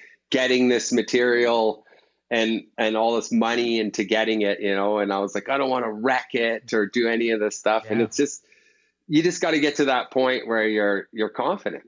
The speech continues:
Speaker 1: with it, you know, and you just gotta trust what you're doing and you gotta get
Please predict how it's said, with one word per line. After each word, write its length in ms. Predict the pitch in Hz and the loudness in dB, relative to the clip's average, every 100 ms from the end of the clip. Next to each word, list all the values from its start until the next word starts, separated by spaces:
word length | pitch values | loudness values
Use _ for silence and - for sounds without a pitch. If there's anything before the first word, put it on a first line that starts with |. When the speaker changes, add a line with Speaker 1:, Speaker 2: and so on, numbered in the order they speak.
| - | -12
Speaker 1:
with 180 | 85 | -10
it, 140 | - - | -10 -8
you 120 | - | -4
know, 220 | 90 101 104 | 0 2 2
and 100 | 107 | 2
you 80 | |
just 180 | 104 110 | 0 -2
gotta 200 | 113 104 - | -2 -2 -4
trust 500 | - - 135 120 - | -4 -2 0 -2 -4
what 140 | 123 120 | -4 -2
you're 160 | 113 | 0
doing 460 | 104 110 123 156 147 | 0 0 2 2 2
and 160 | 101 98 | 0 -2
you 100 | 98 | -2
gotta 280 | 104 104 | -2 0
get 240 | 101 113 | -2 -4